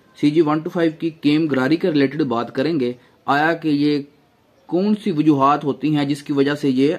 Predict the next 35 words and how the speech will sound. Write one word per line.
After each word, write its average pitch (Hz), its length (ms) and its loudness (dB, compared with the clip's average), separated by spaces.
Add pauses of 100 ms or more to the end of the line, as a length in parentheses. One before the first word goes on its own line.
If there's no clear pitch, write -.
आवाज़ 120 300 0
कर 107 160 -6
जाती 101 300 -10
है। 95 160 -16 (680)
तो 117 120 -2 (1000)
सबसे - 340 -8
पहली 185 280 2
वजह, 180 380 2 (1200)
ये 135 200 0
आपको - 800 -4 (240)
केम 160 340 2
पिन 185 200 2
दिखाई 139 300 0
दे 147 160 2
रही 180 120 2
होगी। 123 280 0 (440)
प्यारे 151 160 -2
दोस्तों, 180 340 0
जब 165 240 0
ये 180 180 4
केम 170 280 2
पिन 185 300 2 (100)
बॉटम 165 320 2
के 180 120 -2
अंदर 127 340 2 (500)
लूज 139 360 4
हो 170 120 6
जाती 151 320 0
है, 131 120 2 (160)
लूज 165 280 4
हो 165 120 2
जाने 170 200 2
की 160 80 -2
वजह 156 200 2
से 170 160 -4